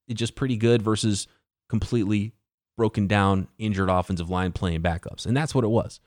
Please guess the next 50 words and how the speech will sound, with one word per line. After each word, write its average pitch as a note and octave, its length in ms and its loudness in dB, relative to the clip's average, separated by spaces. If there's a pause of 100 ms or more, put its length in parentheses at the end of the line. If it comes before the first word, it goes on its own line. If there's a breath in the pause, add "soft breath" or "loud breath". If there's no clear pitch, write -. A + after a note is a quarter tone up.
(560)
If - 100 -10
you F3 60 4
want B3 100 4
to G#3+ 60 2
compare C3+ 580 2
what B2+ 140 -2
was B2 100 -4
going D3 220 2
on C#3+ 120 2
with B2 120 -2
Kansas C3 260 2
City's B2 220 6
offensive A#2 360 2
line A#2 220 0
to A2+ 80 -4
the G2+ 80 -6
forty-niners A#2 640 0
offensive D#2 420 -4
line, F2 200 0
which G#2+ 100 0
a G#2+ 60 2
lot G2 160 2
of A2+ 60 -2
people A#2 300 0
did G#2 520 2 (160 soft breath)
on D3 160 4
Super A2+ 260 4
Bowl F#2+ 160 4
Sunday A2 600 2 (220)
and G#2 160 2
after, G#2+ 600 2 (180)
it D3 60 -2
would F3 100 4
have G#3 60 2
been A3+ 160 4
like A3+ 160 -2
the C3+ 60 -8
forty-niners D#3+ 480 0
playing D3+ 360 -2
in D3 80 0
the B2+ 60 2
Super B2+ 260 0
Bowl G#2+ 220 0
without C#3 320 -4
Trent - 240 0
Williams, D2 420 -4
without A#2+ 460 -2
Mike A#2 240 0
McGlinchey, E2+ 460 -4 (120)
without C#3 640 -4